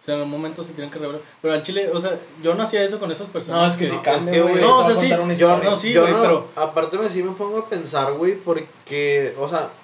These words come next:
Speaker 3: no lo hacía, ¿por qué? Pues porque no me nacía y yo siempre esperaba, güey, que se le revelaran, sacas, como de que... Ah, no, pues imagínate, güey, que el Sammy se me hubiera revelado, ¿qué hubiera pasado?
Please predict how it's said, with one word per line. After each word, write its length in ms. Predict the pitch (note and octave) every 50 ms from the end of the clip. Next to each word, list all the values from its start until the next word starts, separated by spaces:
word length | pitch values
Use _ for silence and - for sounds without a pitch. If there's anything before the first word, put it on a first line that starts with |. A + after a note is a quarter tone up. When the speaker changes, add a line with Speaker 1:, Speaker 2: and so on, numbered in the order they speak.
| _
Speaker 3:
no 180 | C#3 C#3 C#3+ D3
lo 120 | D#3 F#3
hacía, 280 | F#3+ F#3+ G3 G3 G#3 G3+
¿por 180 | - F3 D3+ C3+
qué? 140 | B2+ D3+ E3
Pues 140 | D#3+ E3 D#3 D3+
porque 360 | C#3 B2+ B2+ C3 C3 B2 B2 A#2+ A#2 A2 G#2 G#2+ A2
no 100 | A2+ A2+
me 140 | B2+ D3+ D#3+
nacía 540 | D3+ C#3+ B2+ B2+ C3 C3 C#3 D3+ D#3 - - - - -
y 560 | B2+ C3 B2+ B2 B2 A#2+ A#2+ A#2+ A#2+ A#2 A2 - - - - _ _ _
yo 220 | - C3 C#3 C3+ C3
siempre 320 | B2+ D3 D3 C#3+ C#3+ E3 F3
esperaba, 520 | E3+ - - - - B2 A#2+ C3 C#3+ D3+ D#3
güey, 260 | D#3+ E3+ F3+ F3+ F3+ F3+ - - - - _ _ _ _ _ _ _ _ _ _ _ _ _ - - -
que 880 | - C#3 C3 C3 B2+ B2+ B2 B2 B2 A#2+ A#2+ A#2+ A#2+ A#2 A2+ A2+ A#2 A#2
se 120 | A#2 B2+ A#2
le 120 | A#2+ A#2
revelaran, 540 | A2+ A#2 A2 G#2+ G#2+ A2+ B2+ D3 D3 C#3 C3+
sacas, 500 | C3+ C3+ C3 - C3+ B2+ A#2+ A#2+ - - - _ _ _
como 180 | B2+ B2 A#2+
de 100 | A#2 A2+
que... 460 | A2+ - A2+ A2+ A2+ A2+ A2+ A2 G#2+ A2 -
Ah, 200 | G2+ G#2+ A#2 B2+ A#2+
no, 180 | A#2+ B2 B2+
pues 120 | B2+ B2 B2
imagínate, 420 | A#2+ A#2 A2+ A#2+ A#2+ A#2+ - C#3
güey, 180 | C3+ C3 C3+ A#2
que 80 | A#2+ A#2+
el 80 | A#2
Sammy 240 | - A#2 A#2 B2 C3
se 60 | C#3
me 100 | C3 B2+
hubiera 180 | A#2+ B2 C3 C3
revelado, 520 | C3+ C#3 B2+ B2 A#2 A#2 A#2+ C3 D3 D#3 D#3 - - - - - - -
¿qué 60 | C3+
hubiera 140 | C3+ C3 C3 B2+
pasado? 360 | B2 C#3+ C#3+ D3+ D3+ D#3